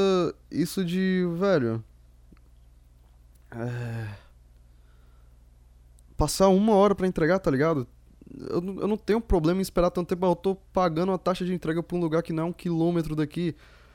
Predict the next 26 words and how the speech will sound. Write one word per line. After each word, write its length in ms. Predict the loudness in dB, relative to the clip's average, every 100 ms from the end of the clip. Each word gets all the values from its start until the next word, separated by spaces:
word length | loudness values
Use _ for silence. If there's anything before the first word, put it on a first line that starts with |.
| -20 -20 -12
Aí, 280 | 0 2 2
tipo, 260 | 0 0 2
isso, 280 | 4 2 0
isso 300 | 0 0 -2
me, 320 | 0 2 2
me 140 | 2 4
dá 140 | 4
razão 340 | 4 2 2
pra 100 | 0
eu 20 | -2
ficar 240 | -2 -6
puto 580 | 0 6 8 6 0 -2
e, 380 | 0 0 0 -2
e... 680 | -2 0 0 0 -2 -4 -6 -12 -20 -20 -20 -20 -20 -20 -8
Ou 80 | 6
pelo 200 | 8 8
menos 280 | 4 4
eu 180 | 4 4
acho 160 | 4 2
que 80 | -2
me 60 |
dá 120 | 0
razão 180 | 2 0
pra 100 | -4
ficar 180 | -6 -6
puto 360 | -6 -6 -8